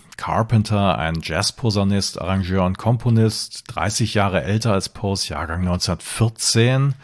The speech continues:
Und Post, Jahrgang neunzehnhundertvierundvierzig, er arbeitete als Komponist und Musikproduzent, unter anderem für Kenny Rogers und später auch für Van Halen.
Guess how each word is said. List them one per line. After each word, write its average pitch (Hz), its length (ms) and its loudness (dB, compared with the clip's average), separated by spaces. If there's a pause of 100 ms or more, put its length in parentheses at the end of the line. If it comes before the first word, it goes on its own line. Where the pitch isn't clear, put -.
(540)
Und 104 280 -4
Post, 117 440 0
Jahrgang 95 360 2
neunzehnhundertvierundvierzig, 101 1200 -2
er 98 240 0
arbeitete 90 920 0
als 85 320 -4
Komponist 90 680 -2
und 101 180 -2
Musikproduzent, 95 1120 0
unter 104 300 2
anderem 95 320 2
für - 180 -6
Kenny 104 420 -2
Rogers 90 680 2
und 95 200 -4
später 78 440 -4
auch 80 120 -6
für 90 320 -4
Van 104 220 4
Halen. 82 680 0